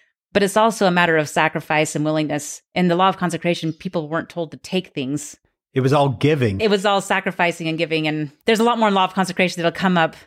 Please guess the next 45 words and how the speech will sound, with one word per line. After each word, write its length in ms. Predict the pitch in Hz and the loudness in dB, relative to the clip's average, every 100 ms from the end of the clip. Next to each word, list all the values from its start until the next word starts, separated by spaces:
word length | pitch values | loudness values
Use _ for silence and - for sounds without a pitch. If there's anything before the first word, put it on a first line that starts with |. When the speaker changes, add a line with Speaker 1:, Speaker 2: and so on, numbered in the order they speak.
| _ - | _ -2
Speaker 1:
in 100 | 185 | 0
the 80 | 170 | 2
sections 520 | - 180 - 170 156 | 2 0 0 0 2
in 60 | 156 | 0
the 80 | |
future. 320 | 147 165 160 160 | 0 -2 0 0
But 100 | 160 | 0
when 60 | |
we're 80 | 165 | -2
talking 180 | 170 165 | -2 -2
about 180 | 147 - | -2 -2
needs, 520 | 165 165 160 151 - _ - | -4 -2 -2 -6 -14 _ -20
wants, 460 | 156 165 165 156 | -4 0 2 2
and 140 | 160 170 | 0 2
what 220 | 175 - 165 - | 0 0 -14 -4
wanting 440 | 165 170 170 156 | 0 0 0 -2
really 200 | 156 170 165 | 2 2 2
means 240 | 160 160 | 0 -2
and 140 | 156 147 | -2 2
lacking 360 | 165 175 160 | 0 0 -2
of 120 | 151 | -4
things, 340 | - 156 156 - | -4 -4 -6 -6
I, 100 | - | -8
there, 200 | 196 208 190 | 0 0 2
there's 200 | 208 180 | 2 4
a 40 | |
lot 140 | 170 160 | 2 2
more 100 | 156 | 0
that 60 | |
we 80 | 151 | -2
could 80 | 156 | -4
talk 200 | 156 156 | -6 -8
about. 240 | 151 64 - | -8 -8 -2
I 80 | 254 | 2
think 140 | 285 | 2
the 80 | 233 | 2
biggest 240 | 214 202 | 2 2
thing 100 | 202 | 2
for 120 | 185 175 | 2 4
law 100 | 175 | 2
of 100 | 170 | 2
consecration 520 | 165 - 170 - 160 | -2 2 0 0 -4
is 300 | 156 151 - | -4 -4 -4
agency, 760 | 170 180 170 - - 160 156 147 _ | 0 2 0 -4 -2 0 0 -2 _
stewardship, 880 | - - 196 170 160 - 165 147 | -10 0 2 2 0 0 2 0